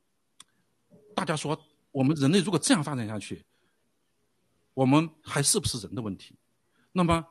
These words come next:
我们是不是反自然的？我们已经不是自然的胎生，不是自然的这么一个，呃，这个正常的，通过人类正常应该有的一种方式去产生的下一代，是人为控制的。那造成这样的毁灭性的灾难，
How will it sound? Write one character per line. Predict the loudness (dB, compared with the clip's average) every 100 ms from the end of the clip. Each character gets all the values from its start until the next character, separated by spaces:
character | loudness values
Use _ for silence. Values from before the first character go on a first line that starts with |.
| _
我 | 0
们 | 0
是 | 2 -2
不 |
是 | -2
反 | -4 -6
自 | -6 -6
然 | -6 -10
的？ | -16 _ _ _ -2
我 | 0
们 | 2
已 | 0
经 | -4 -6
不 | -6
是 | -6
自 | -6 -6
然 | -6 -8
的 | -10 -12 -16 -10
胎 | -2 0 2
生， | 0 -4 -6 -18 -4
不 | 0
是 | 0 0
自 | 0
然 | 0 2
的 | 2
这 | 4
么 | 4
一 | 4
个， | 2 0 -2 -8 -10 -10
呃， | -12 -16 _ -6
这 | -4
个 |
正 | 0 4 4
常 | 2 -2
的， | -2 -4 -4
通 | 4 6
过 | 6 2 0
人 | 0 2
类 | 2
正 | 4 2
常 | 2 0
应 | 2
该 | 0
有 | 0 -2
的 | -4
一 |
种 | -4 -6 _
方 | -2 0 2
式 | 0
去 | -2 -8 -12 -12 -8
产 | -6
生 | -4 -2
的 |
下 | -4 -6
一 | -10
代， | -14 -20 _ _ _ _ _ -6
是 | -2
人 | 0 -2
为 | -2
控 | -2 -4
制 | -4 -10
的。 | -18 _ _ -16 -6
那 | 0
造 | 2 2
成 | 0
这 | -2
样 | -2
的 |
毁 | 0 4 6
灭 | 4
性 | 2 0
的 | -2
灾 | -4 -4
难， | -6